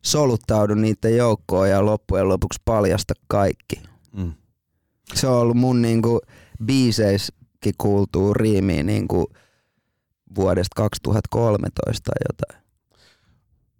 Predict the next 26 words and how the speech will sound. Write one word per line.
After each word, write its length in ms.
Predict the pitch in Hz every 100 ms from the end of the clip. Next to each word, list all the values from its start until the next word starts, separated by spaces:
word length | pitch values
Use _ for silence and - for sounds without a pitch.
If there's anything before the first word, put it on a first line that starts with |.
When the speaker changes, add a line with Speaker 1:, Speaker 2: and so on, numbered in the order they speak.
| _ _
Speaker 2:
Biisistä 560 | 165 160 139 120 127 -
riimiä 580 | - 151 135 107 104 98 -
otetaan 340 | 104 110 107
täältä 200 | 101 107
tällaiset, 460 | - 110 98 98 -
kun 220 | - 98 95 - _ - - -
"Ne 100 | 113
pimeät 460 | - 175 147 107
voimat, 420 | 131 127 104 98 -
jotka 300 | 110 - 110
mun 140 | 101
sisällä 400 | - 110 107 98
myllyttää, 800 | 101 117 98 92 - - 87 85 - - _
sanoo, 380 | - 123 117 101 -
"Pakko 340 | 139 139 -
käydä 300 | 104 104 98 98 -
pohjalla." 560 | 127 104 98 90 80 - - _ -
et 120 | 95 101
voi 180 | 95
jotain 380 | 98 98 98 90 90
uutta 360 | 113 98 80 -
synnyttää." 680 | - 95 73 67 - - - _ _ 78 - _ _ _
Speaker 1:
Kyllä. 280 | - 113 98 95 - _ _
Speaker 2:
Oliko 200 | 131 135 -
se 180 | 135 - _
kannabiskäry 880 | - 143 127 95 92 - - 101 90